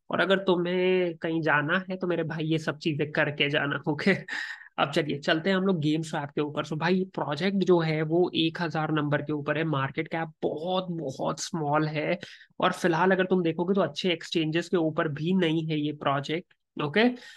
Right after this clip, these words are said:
अब प्रोजेक्ट का Twitter अगर तुम देखोगे तो अठारह हजार फॉलोअर्स है उनके, ठीक है। और अगर तुम देखोगे कि वो अपडेट दे रहे हैं लोगों को कि नहीं, तो वो यहाँ चेक करो।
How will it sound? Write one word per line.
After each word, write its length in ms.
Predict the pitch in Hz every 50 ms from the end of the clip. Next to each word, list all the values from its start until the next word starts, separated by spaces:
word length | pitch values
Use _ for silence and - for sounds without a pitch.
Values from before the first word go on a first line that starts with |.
| - - -
अब 40 | 175
प्रोजेक्ट 600 | - - - 175 160 165 151 143 208 214 208 -
का 120 | - 233
Twitter 420 | 226 - 180 165 160 160 196 202
अगर 160 | 208 196 208 196
तुम 180 | 208 208 208
देखोगे 300 | 196 196 190 208 202 214
तो 80 | 214 208
अठारह 340 | 180 156 - - 180 175 175
हजार 300 | 170 180 175 175 170 170 _ _ - -
फॉलोअर्स 540 | - 165 160 156 160 165 165 160 139 - -
है 240 | 160 156 147 165 190
उनके, 460 | 190 196 190 185 190 196 208 214 233
ठीक 580 | 233 - _ - - - 170 160 160 160 -
है। 280 | 180 180 190 208 214 208 - _ _ _ _ _ -
और 540 | 160 165 165 170 170 170 170 170 170 170 170
अगर 420 | - 160 156 147 156 185 185 185
तुम 280 | 185 190 185 185 185 170
देखोगे 480 | 156 165 160 160 180 180 175 190 196
कि 120 | 196 202 196
वो 140 | 185 202
अपडेट 680 | 190 - - - 151 143 - 170 160 156 185 208 220 202
दे 220 | 208 185 202 208 202
रहे 200 | 202 208 208 208
हैं 180 | 202 196 208
लोगों 300 | 208 196 196 196 190 202
को 120 | 196 208 196
कि 120 | 202 208
नहीं, 120 | 196 202 196
तो 80 | 202
वो 80 | 202 202
यहाँ 260 | 185 165 151 165 160
चेक 180 | 156 160 147 -
करो। 300 | - 151 147 - -